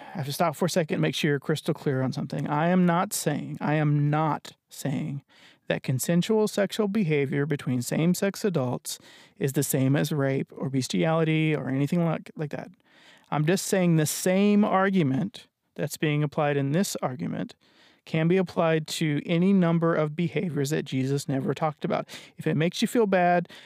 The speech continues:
let's talk about Jesus never mentioning eating dessert.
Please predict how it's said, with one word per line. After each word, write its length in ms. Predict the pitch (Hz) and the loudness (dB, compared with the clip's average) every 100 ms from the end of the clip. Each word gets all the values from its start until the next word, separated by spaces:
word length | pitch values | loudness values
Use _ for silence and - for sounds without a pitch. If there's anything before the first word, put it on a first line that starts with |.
| - | -6
let's 240 | 165 175 - | 0 0 2
talk 240 | 185 170 | 0 0
about 420 | 175 165 160 156 | 0 2 0 -2
Jesus 640 | - 165 160 160 151 - | -2 0 2 2 0 -2
never 460 | 160 151 151 156 151 | 0 0 2 2 2
mentioning 720 | 151 147 143 - 147 147 147 - | 2 0 0 0 0 2 -2 -4
eating 300 | 143 135 139 | -2 0 0
dessert. 460 | 139 185 165 170 | 0 0 0 -4